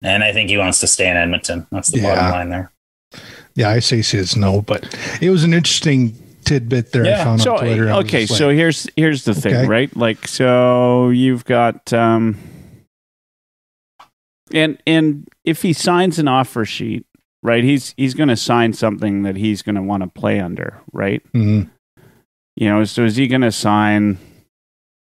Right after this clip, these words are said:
Speaker 3: you know, for an extra million this year when he's got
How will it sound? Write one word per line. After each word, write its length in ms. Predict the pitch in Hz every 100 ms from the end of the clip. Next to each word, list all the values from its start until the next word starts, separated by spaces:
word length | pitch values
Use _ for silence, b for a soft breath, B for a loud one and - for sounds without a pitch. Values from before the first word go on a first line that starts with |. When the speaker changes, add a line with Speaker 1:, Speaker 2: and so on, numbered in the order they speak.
| -
Speaker 3:
you 120 | 113
know, 120 | 107
for 200 | 101 110
an 80 | 107
extra 400 | 107 - 110 104
million 520 | 107 110 107 107 101
this 240 | 104 104 -
year 200 | 110 104
when 100 | 101
he's 140 | 98
got 260 | - 107